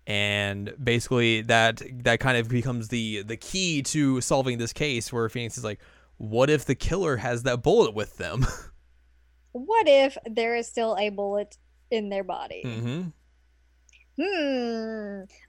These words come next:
Speaker 2: Also, you get introduced to, um, metal detectors in this, this, uh,
Speaker 1: Mm-hmm.
Speaker 2: this part of the game, which is wild and fun.
Speaker 1: Gotta love metal detectors.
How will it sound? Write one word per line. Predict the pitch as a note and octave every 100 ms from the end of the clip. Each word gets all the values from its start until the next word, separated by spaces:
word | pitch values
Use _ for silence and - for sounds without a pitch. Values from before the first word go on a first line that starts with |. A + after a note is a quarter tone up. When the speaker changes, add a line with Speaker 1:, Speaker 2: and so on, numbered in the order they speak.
| -
Speaker 2:
Also, | E4 - G4
you | F4
get | D4+ C#4+
introduced | C4+ B3+ G#3+ A3 B3+ -
to, | C4 A3 G3+ G3
um, | G3 F#3 F#3 - _ _ -
metal | G3+ G#3
detectors | A#3 C4 C#4+ C#4 D4 D4 C#4+
in | C#4+
this, | C#4 D4+ - - -
this, | C4+ - - -
uh, | C#4 C4+ C4 C#4 - -
Speaker 1:
Mm-hmm. | B2+ A2+ A#2+ _ _ _ _ _ _ -
Speaker 2:
this | B3
part | - C4+ B3+
of | B3
the |
game, | A#3+ A#3+ B3
which | A#3+ A#3+
is | A#3+ - -
wild | G#3 G3+ G#3+ A#3 A3
and | G#3+ A3
fun. | A#3 A3+ A#3 B3 _ _ _ -
Speaker 1:
Gotta | G#2+ G#2
love | G2+
metal | G#2 G2
detectors. | G2+ G#2 G2+ - G2+ -